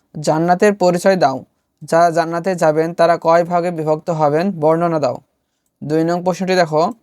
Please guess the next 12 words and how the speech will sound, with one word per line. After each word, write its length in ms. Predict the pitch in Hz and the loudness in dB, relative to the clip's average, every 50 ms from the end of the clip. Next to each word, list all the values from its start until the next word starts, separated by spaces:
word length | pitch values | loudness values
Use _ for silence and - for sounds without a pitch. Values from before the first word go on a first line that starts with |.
| _ _ _ _ _ _ _ _ _ _ | _ _ _ _ _ _ _ _ _ _
সাওমের 640 | - - - 175 170 175 185 190 196 196 196 202 190 175 | -18 -10 -2 2 2 4 4 2 2 0 0 0 0 -2
ধারণা 360 | 165 151 156 160 170 175 175 165 | -4 -2 -2 0 0 0 2 2
দাও, 160 | 160 156 165 190 240 - _ _ _ _ _ _ - | 4 2 2 2 -2 -6 _ _ _ _ _ _ -16
সাওম 340 | - - 175 170 180 190 202 202 - | -6 0 2 2 2 2 0 0 0
পালনের 360 | 175 170 170 170 170 180 185 | 0 0 0 0 -2 -4 -6
ফলে 280 | 180 - 175 165 156 160 165 165 | -4 -2 -2 0 0 0 -2 -4
তুমি 200 | 160 156 165 170 190 202 - | -4 -4 -4 -6 -6 -6 -2
কি 100 | 180 185 190 | -2 0 0
উপকার 440 | 175 175 180 190 180 175 - 180 180 175 165 | 0 0 0 0 0 2 2 2 2 2 0
লাভ 140 | 151 147 151 - - - | -2 -2 -4 -6 -4 -4
করবে, 280 | 165 151 147 156 180 220 277 277 _ _ _ _ _ - | -4 -2 -2 -2 -2 -2 -4 -6 _ _ _ _ _ -6
লেখো। 380 | 160 156 160 156 - - - - | -2 2 2 2 2 2 -2 -2